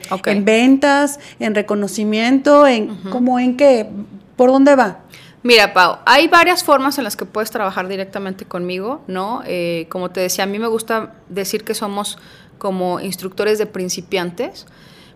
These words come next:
Speaker 1: porque si bien hay gente que ya puede conocer la red, pero no tiene un perfil bien hecho, te estás perdiendo de muchas oportunidades. Entonces,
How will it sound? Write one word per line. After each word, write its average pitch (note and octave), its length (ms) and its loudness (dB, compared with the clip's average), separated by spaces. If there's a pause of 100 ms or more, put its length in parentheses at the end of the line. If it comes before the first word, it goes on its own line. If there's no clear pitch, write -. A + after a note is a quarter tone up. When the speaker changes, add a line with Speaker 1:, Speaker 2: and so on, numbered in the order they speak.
Speaker 1:
porque A3+ 240 0
si A#3+ 120 -4
bien C4 200 2
hay D4+ 100 4
gente C4 320 0
que A#3 120 0
ya G#3+ 180 0
puede A#3 160 2
conocer G3+ 400 -4
la G#3 160 0
red, F#3+ 240 0 (640)
pero G#3 280 0
no A3+ 160 -2
tiene C4 240 -2
un B3+ 160 -2
perfil A#3+ 600 -2
bien G#3 300 -4
hecho, G3+ 500 -8 (140)
te G3+ 60 -8
estás F#3+ 240 -8
perdiendo G3+ 420 -6
de F#3+ 100 -6
muchas E3+ 400 -10
oportunidades. F3+ 1040 -10
Entonces, F#3 640 -6